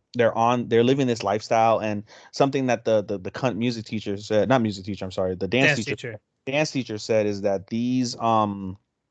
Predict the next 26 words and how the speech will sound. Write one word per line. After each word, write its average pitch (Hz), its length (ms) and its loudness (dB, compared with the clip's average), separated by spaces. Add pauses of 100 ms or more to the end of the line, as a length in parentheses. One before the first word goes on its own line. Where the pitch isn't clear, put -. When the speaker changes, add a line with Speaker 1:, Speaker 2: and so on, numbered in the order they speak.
(600)
Speaker 1:
these 123 600 4
girls 117 500 4
are 101 100 4
very 110 540 0 (300)
sensitive, 110 560 0
and 101 100 -4
they're 107 60 -4
gonna 104 200 -4
deal 113 260 0
with 104 180 -2
bullying, 113 480 0
and 101 60 -4
they're 104 60 -4
gonna 104 180 -4
deal 107 280 0
with 104 100 0
a 104 40 -8
lot 101 220 2
of 95 80 -4
shit, - 360 2 (300)
and 110 160 -4
so 104 180 6
they 104 120 4
gotta 107 180 4
have 98 180 -2
Speaker 2:
Yeah, 127 80 4